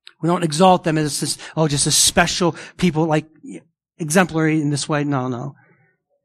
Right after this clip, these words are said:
We see how God used them. And we don't despise them or show indifference either.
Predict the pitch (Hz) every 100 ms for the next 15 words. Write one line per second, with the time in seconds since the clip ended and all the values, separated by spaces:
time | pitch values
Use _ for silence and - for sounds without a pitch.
0 | _ _ - 143 - 170 165 160 147 147
1 | 170 165 143 135 135 131 - - _ _
2 | _ _ _ _ _ _ _ _ _ _
3 | _ - 160 170 160 156 139 - - 160
4 | 175 160 135 117 120 - - 120 - 143
5 | 131 135 151 - 131 147 143 147 123 123
6 | -